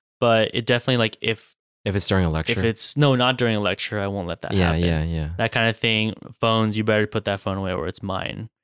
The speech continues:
Speaker 1: Or, like, you better take your ear, like, AirPods or <laughs> your headphones out or whatever, or they're mine.
Speaker 2: Yeah,
Speaker 1: You
Speaker 2: yeah.
Speaker 1: know?
Speaker 2: I mean,
Speaker 1: 'Cause,
Speaker 2: they're,
Speaker 1: like,
Speaker 2: they're not
Speaker 1: that's
Speaker 2: technically yours. You have to give it back,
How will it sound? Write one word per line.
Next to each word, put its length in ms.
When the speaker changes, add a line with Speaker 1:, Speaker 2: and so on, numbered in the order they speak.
Speaker 1:
Or, 320
like, 200
you 60
better 300
take 400
your 200
ear, 580
like, 260
AirPods 640
or 80
<laughs> 180
your 80
headphones 440
out 160
or 80
whatever, 560
or 160
they're 160
mine. 400
Speaker 2:
Yeah, 280
Speaker 1:
You 80
Speaker 2:
yeah. 20
Speaker 1:
know? 260
Speaker 2:
I 40
mean, 60
Speaker 1:
'Cause, 80
Speaker 2:
they're, 100
Speaker 1:
like, 180
Speaker 2:
they're 100
not 60
Speaker 1:
that's 120
Speaker 2:
technically 380
yours. 200
You 40
have 80
to 60
give 120
it 80
back, 320